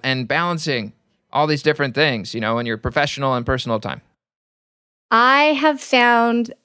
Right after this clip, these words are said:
Speaker 2: over the last few years, especially since having two children, so I have a one-year-old and a four-year-old,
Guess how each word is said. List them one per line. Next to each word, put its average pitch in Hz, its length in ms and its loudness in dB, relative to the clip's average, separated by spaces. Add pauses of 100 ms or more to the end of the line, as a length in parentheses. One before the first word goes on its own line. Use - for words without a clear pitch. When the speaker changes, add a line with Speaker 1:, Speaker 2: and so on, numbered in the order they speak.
Speaker 2:
over 233 160 2
the 226 100 2
last 220 360 2
few 254 100 -2
years, 220 500 -2 (160)
especially 208 960 -2 (280)
since - 720 -4
having 196 340 -2
two 247 140 -4
children, 220 440 2
so 214 140 2
I 185 60 4
have 196 160 2
a 196 40 2
one-year-old 247 880 2
and 190 480 -2
a 190 300 -4 (360)
four-year-old, 214 920 0